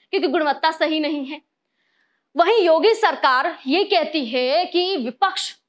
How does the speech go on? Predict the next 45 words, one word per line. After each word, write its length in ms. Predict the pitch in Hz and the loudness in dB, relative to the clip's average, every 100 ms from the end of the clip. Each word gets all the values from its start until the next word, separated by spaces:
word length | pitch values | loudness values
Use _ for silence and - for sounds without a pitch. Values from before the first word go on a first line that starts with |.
| _ _ _ | _ _ _
ना 180 | 302 311 | 0 0
तो 120 | 311 | 2
अपनी 280 | 285 - 381 | 0 0 -2
सरकार 440 | 381 330 320 294 294 | 0 0 0 0 0
में 100 | 311 | -6
कुछ 200 | 302 - | -8 -6
कर 180 | 277 | -6
पाए 280 | 262 240 262 | -2 -4 -2
जब 140 | 262 262 | -2 0
वो 60 | |
सत्ता 360 | 269 269 - 285 | 0 -4 -2 0
में 160 | 277 277 | 0 -4
थे, 140 | 311 - - | -8 -10 -2
ना 100 | 330 | 0
अब 340 | 349 285 302 269 | 2 0 0 -2
कुछ 160 | 330 | -6
करने 300 | - 302 302 | -2 -2 0
दे 160 | 247 285 | 0 2
रहे 120 | 277 | 2
हैं। 180 | 294 294 - | 0 -8 -10
कुछ 120 | 339 | -4
अच्छा 280 | 294 - 339 | -4 0 0
होता 340 | 330 320 320 | 2 0 2
है 180 | 285 330 | 2 0
तो 120 | 349 | -2
ये 100 | 302 | -4
सवाल 360 | 277 262 247 294 | -4 0 0 0
उठाते 400 | 277 294 269 277 | -2 -2 -2 -6
हैं। 180 | 269 320 _ _ _ _ _ - | -8 -16 _ _ _ _ _ -2
प्रधानमंत्री 600 | 370 370 440 440 392 427 | 0 2 2 2 2 2
नरेंद्र 380 | 349 311 294 285 | 2 0 -2 -2
मोदी 280 | 269 262 | -2 -2
ने 60 | 320 | -2
आज 260 | 269 262 254 | 0 -2 -4
इसका 220 | 269 269 | -4 -4
उद्घाटन 440 | 247 269 254 320 | -2 -2 -2 -2
कर 160 | 311 247 | -2 -2
दिया 240 | 285 269 | 0 0
है 400 | 262 277 320 - 262 | 0 -2 -4 -2 0
और 260 | 269 277 | 2 2
प्रधानमंत्री 640 | 240 254 285 285 262 311 269 | -2 -4 -4 -4 -6 -6 -6
नरेंद्र 340 | 226 233 220 | -6 -8 -8
मोदी 280 | 220 262 320 | -6 -4 -4
ने 240 | 269 311 | -4 -4
इस, 140 | 320 | -6